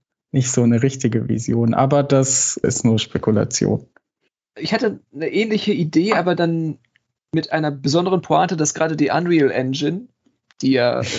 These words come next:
Speaker 1: <laughs>
Speaker 2: dann später für Fortnite benutzt wurde, ja in Fortnite genau das realisiert hat. Also für Fortnite werden ja heute Kapitel und Seasons gefeiert und da kann man auch eben,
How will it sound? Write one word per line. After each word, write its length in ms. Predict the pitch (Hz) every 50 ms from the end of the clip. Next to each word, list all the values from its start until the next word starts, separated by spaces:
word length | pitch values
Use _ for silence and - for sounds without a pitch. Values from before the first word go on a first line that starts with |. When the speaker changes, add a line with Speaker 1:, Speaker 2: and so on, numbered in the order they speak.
| - 135 - - -
Speaker 1:
<laughs> 360 | - - _ _ _ _ -
Speaker 2:
dann 260 | - 147 151 156 151
später 280 | - - - 170 165 156
für 120 | 156 156
Fortnite 400 | 123 - 160 160 190 - 160 135
benutzt 440 | - - 135 139 135 131 - - -
wurde, 200 | 143 143 135 156
ja 180 | 156 147 143 135
in 320 | - - - 160 180 180
Fortnite 400 | - - 170 165 170 - 156 -
genau 220 | - 147 147 151
das 220 | 143 151 143 - -
realisiert 500 | 147 139 131 139 131 - 143 139 - -
hat. 200 | - - - _ _
Also 160 | - - 143 135
für 140 | 143 147
Fortnite 300 | 135 - 175 170 156 147
werden 140 | 160 156 151
ja 100 | 147 147
heute 240 | 156 156 151 - 170
Kapitel 540 | - 143 - 160 160 - 165 151 151 147 -
und 400 | - 127 135 135 143 139 - - _ _ _ _ _ _ _ _ _ _
Seasons 640 | - - - - 196 214 202 160 180 180 160 - -
gefeiert 720 | 165 - - - 160 156 165 165 160 156 156 151 - -
und 460 | - - 127 123 135 127 127 - - 139
da 60 | 135
kann 140 | - 165 156
man 100 | 156 -
auch 180 | - 156 -
eben, 240 | - 147 147 143 147